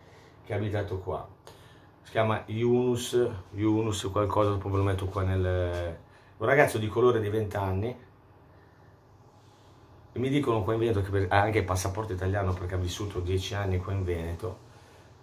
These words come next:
Alcuni dei miei ragazzi mi hanno detto che l'avevano visto giocare, che è fortissimo. È un bel toro a centrocampo, ci serve un altro centrocampista di livello da metterci di fianco comunque a, a Loftus,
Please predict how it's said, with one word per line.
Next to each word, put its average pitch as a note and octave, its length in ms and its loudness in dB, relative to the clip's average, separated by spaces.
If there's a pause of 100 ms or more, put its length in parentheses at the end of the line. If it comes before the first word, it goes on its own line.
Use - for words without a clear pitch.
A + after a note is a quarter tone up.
(460)
Alcuni A#2 600 0
dei A2 220 0
miei A2+ 180 2
ragazzi A2 460 0
mi G#2+ 60 -2
hanno G2+ 100 -2
detto F#2+ 320 0
che F2+ 100 -6
l'avevano F#2+ 240 2
visto G2 220 0
giocare, F#2 480 0
che F#2 180 -2
è F2+ 40 0
fortissimo. E2+ 760 -8 (2250)
È A2 100 -4
un A#2+ 100 4
bel A#2+ 160 8
toro A2 240 6
a - 20 6
centrocampo, F#2 640 -2
ci A2 220 -2
serve G2 260 4
un F#2+ 80 4
altro F#2 220 2
centrocampista F2+ 800 -4
di E2+ 100 -6
livello E2+ 440 -2
da F2 100 -4
metterci F2 420 -2
di F2 80 -2
fianco E2+ 460 -4
comunque E2 420 -8
a, D2 180 -2 (920)
a F#2 80 -2
Loftus, F#2 580 2